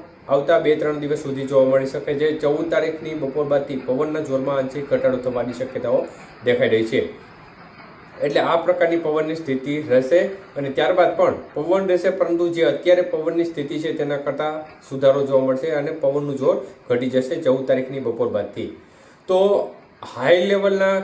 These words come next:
કસરૂપી વાદળો છે તે આગાહીના સમયના અમુક દિવસો દરમિયાન જોવા મળશે, જેમાં કચ્છ અને ઉત્તર ગુજરાતના ભાગોમાં જે આ વાદળો છે તેનું પ્રમાણ ઓછું જોવા મળશે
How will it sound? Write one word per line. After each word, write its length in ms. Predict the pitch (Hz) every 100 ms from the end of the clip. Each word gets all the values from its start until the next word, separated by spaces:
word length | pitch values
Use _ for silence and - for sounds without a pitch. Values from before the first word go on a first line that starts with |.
| -
કસરૂપી 520 | 160 170 180 170 180 147
વાદળો 280 | 151 170 170
છે 180 | 170 160 - - -
તે 140 | 160 175 185 185 - -
આગાહીના 600 | 123 165 185 190 180 175
સમયના 420 | 165 160 170 165 165
અમુક 240 | 156 165
દિવસો 240 | 160 151 151 147
દરમિયાન 340 | 143 151 139
જોવા 240 | 139 143
મળશે, 240 | 143 139 156
જેમાં 360 | - 151 139 - - -
કચ્છ 300 | 170 185 - 190
અને 120 | 226 143
ઉત્તર 200 | 147 175 160
ગુજરાતના 360 | 156 156 156 135
ભાગોમાં 440 | 139 147 147 147
જે 100 | 143
આ 100 | 143
વાદળો 320 | 127 123 135 135
છે 100 | 160 - - - -
તેનું 220 | 160 170 165
પ્રમાણ 280 | 147 156 131
ઓછું 260 | 139 139 170
જોવા 180 | 170 175
મળશે 260 | 170 185